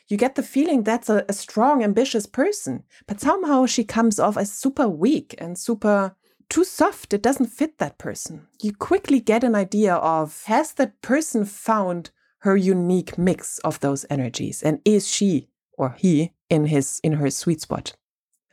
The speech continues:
And this is why, for example, some powerful business women, you know, they are always,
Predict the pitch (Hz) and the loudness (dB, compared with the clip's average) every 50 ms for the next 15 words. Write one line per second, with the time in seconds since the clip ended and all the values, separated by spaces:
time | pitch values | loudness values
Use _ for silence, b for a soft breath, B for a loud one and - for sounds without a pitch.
0 | _ - - 240 226 285 339 - 370 302 - - 208 208 208 220 247 247 - 254 | _ 0 2 2 2 2 0 0 -2 -4 -4 -2 0 2 2 2 2 0 0 -2
1 | 240 233 - - 240 233 233 214 226 226 214 - 214 214 202 - - - - 214 | -2 -2 -2 -2 -2 -2 0 0 -2 -2 0 0 0 -2 -2 -4 -6 -4 0 2
2 | 240 254 247 - - 214 185 - - 233 302 - 392 359 285 - - - 156 147 | 2 2 2 0 0 -2 0 2 2 0 2 2 0 0 0 -2 -2 -6 -8 -8
3 | 139 - - - - - 156 165 180 208 262 302 302 B B B B B B B | -8 -8 -12 -14 -12 -10 -6 -4 0 0 0 0 -2 B B B B B B B
4 | 202 254 277 254 - 196 214 240 240 233 233 233 233 226 208 - - | 2 4 4 2 2 2 0 2 2 4 4 4 4 2 -2 -6 -12